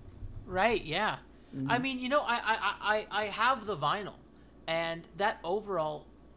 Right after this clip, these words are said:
Speaker 1: look is just iconic, you know?
Speaker 2: Mm-hmm.
Speaker 1: That sort of, like, faded yellowy background, the sort of, I don't know, how do you describe that font? It's kind of, like, slim,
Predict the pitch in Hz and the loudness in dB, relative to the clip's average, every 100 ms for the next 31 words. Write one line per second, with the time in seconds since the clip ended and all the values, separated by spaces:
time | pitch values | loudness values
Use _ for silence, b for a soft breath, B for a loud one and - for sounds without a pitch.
0 | - - - 147 190 196 - 147 139 160 | -20 -18 -10 -2 -2 -2 -6 -10 -6 -8
1 | 143 - 139 - - 175 196 - - - | -6 -6 -6 -6 -4 -2 -4 -8 -12 -6
2 | 151 147 175 185 - 185 170 156 143 - | -2 0 0 -4 -4 -6 -4 -6 -6 -8
3 | 170 175 151 147 147 156 156 147 151 147 | -6 -6 -6 -6 -6 -6 -6 -6 -8 -12
4 | B B B B B - 127 139 156 - | B B B B B -14 0 2 2 -2
5 | 175 156 156 160 160 160 147 143 - 151 | -4 -2 -2 -4 -8 -12 -12 -10 -8 -6
6 | 143 123 156 190 135 135 208 185 139 - | -6 -6 -10 -8 -10 -6 -4 -6 -8 -12
7 | - - 151 175 143 - - 120 135 - | -10 -4 -4 -2 -6 -8 -10 -12 -12 -10
8 | 180 156 143 - B B B - - - | -8 -6 -8 -10 B B B -4 -4 -4
9 | 165 160 165 175 180 180 | -4 -4 -2 -2 -6 -8